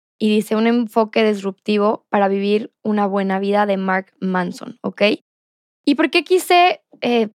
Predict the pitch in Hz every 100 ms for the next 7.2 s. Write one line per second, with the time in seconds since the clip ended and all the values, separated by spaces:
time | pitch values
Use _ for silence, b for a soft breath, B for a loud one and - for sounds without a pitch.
0 | _ _ _ _ - 254 254 226 220 269
1 | 254 247 254 247 220 240 240 226 220 214
2 | 262 294 311 330 320 285 277 277 285 -
3 | 277 277 277 277 269 262 254 262 262 262
4 | 254 269 269 247 240 226 254 262 262 247
5 | 240 339 _ _ _ _ _ _ 269 277
6 | 269 240 240 277 277 262 254 247 233 247
7 | 240